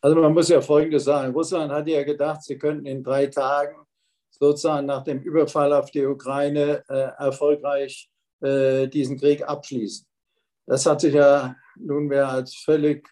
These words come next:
unrealistisch dargestellt. Und ich muss sagen, ich bewundere den Mut der Ukraine, auch der ukrainischen Soldaten, wie sie hier entsprechenden Widerstand gegen diesen Aggressor leisten.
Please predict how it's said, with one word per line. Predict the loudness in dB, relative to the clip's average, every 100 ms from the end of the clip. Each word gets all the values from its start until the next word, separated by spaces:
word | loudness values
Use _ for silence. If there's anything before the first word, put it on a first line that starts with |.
| -18
unrealistisch | -4 0 4 4 4 0 -2 -6 -8 -16 -4
dargestellt. | -2 0 -2 -2 -2 -2
Und | -4 -4
ich | -2
muss | -2 2
sagen, | 0 0
ich | -2
bewundere | -2 2 2 2 4 4 2 _ _ _ _ _ -8
den | -6 -4
Mut | -2 -2 -4 -4
der | 0 0
Ukraine, | -2 -6 -4 -2 -2
auch | -2
der | -2 -2
ukrainischen | -4 -8 -6 -6 -4
Soldaten, | -4 -2 -2 -2 -6 -12 -12 _ _ _
wie | -2
sie | -2 0
hier | 2 4 4 0 -10
entsprechenden | -12 -8 -2 -2 -2 -8 -8 -10 _
Widerstand | -2 2 2 2 -2 0
gegen | 0 0 -2
diesen | -4 -2
Aggressor | -6 -2 -2 2 2
leisten. | 2 -4 -8 -12 _